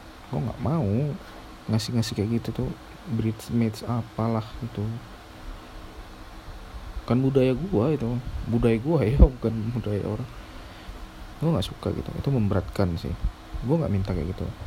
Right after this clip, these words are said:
Yang gue minta cuman sekedar kabar.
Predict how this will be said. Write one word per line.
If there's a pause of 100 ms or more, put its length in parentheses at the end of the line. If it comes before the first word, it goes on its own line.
(560)
Yang (120)
gue
minta (680)
cuman
sekedar
kabar.